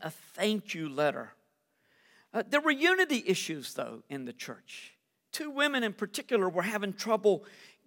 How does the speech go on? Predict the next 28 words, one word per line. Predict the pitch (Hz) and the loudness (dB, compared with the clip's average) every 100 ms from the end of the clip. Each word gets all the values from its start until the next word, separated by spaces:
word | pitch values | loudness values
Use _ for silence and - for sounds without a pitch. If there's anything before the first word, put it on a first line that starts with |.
| _ | _
getting | 208 208 226 202 190 - | -2 -2 0 -4 -6 -6
along, | 165 165 220 196 156 147 - | -4 0 0 2 0 -4 -6
and | 160 156 151 - | -4 -4 -6 -12
Paul | - 220 214 | -4 -2 -2
was | 190 | -2
saying, | 196 180 | -4 -4
"Please, | - - 262 254 220 185 | -8 -12 -6 -4 -4 -6
please, | - - 226 185 - - - | -12 -12 -12 -12 -18 -20 -8
please | 269 277 202 | -4 -4 -2
get | 220 | -2
along." | 185 165 165 156 | 0 -2 -2 -2
Over | 220 285 240 226 | 2 4 4 4
and | 208 | 6
over, | 220 240 208 | 6 6 4
he | 185 | 2
came | 185 226 220 | -2 -6 -2
back | 208 202 | -2 -2
to | 180 | -8
this | 165 160 | -8 -8
theme. | - 233 165 - - - | -6 -4 -4 -8 -20 -12
You | 202 262 | -6 -4
need | 262 190 | -4 -4
to | 208 | -6
be | 190 | -6
united | 180 180 170 175 208 233 226 180 160 - _ - - - _ _ _ _ _ _ _ | -4 -4 -4 -4 -2 0 4 2 2 -8 _ -20 -20 -20 _ _ _ _ _ _ _
for | 208 | 4
the | 196 196 | 6 6
sake | - 226 220 214 - | 4 2 6 6 4